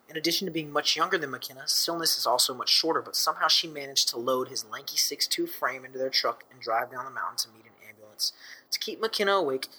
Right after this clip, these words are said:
she coaxed him into reciting a poem his grandfather used to chant, The Cremation of Sam McGee.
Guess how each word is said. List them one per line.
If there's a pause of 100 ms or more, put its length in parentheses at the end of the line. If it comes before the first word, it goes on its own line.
(100)
she
coaxed
him
into
reciting
a
poem
his
grandfather
used
to
chant, (340)
The
Cremation
of
Sam
McGee.